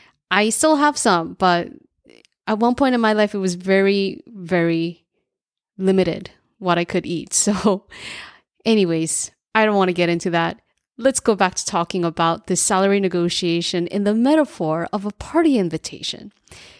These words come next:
Here's what I'm getting at. You want to assume positive intent. You want to assume that the people who made you this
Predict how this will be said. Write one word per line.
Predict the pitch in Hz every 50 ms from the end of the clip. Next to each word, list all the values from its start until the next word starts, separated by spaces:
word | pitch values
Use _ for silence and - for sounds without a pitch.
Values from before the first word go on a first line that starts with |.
| _ _ _ _ _ _ _
Here's | - - 370 403 392 -
what | 453 427
I'm | 427 392 320
getting | 214 - _ - - 196 175 170 160 -
at. | - - - - _ _ _
You | - 226 254 285
want | 262 262 330 381 440 -
to | - 415 - -
assume | 240 - - - - 254 247 247 233 226 -
positive | - - - - - 180 190 196 220 208 190 185 - -
intent. | 180 175 170 165 _ - - - - - 160 147 139 - _ _ - - - - _ _ _ _ _ _ _ _ _ _ _ _ _ _ _
You | - 233 254
want | 285 339 339
to | - 403
assume | 415 - - - - - 269 254 254 262 294 330 359 403 370 247
that | - 220 202 196 -
the | - 214
people | - - - 247 247 - 302
who | 285 - 262 226
made | 208 196 196 180 180 190 196 208
you | 233 247 233
this | - - -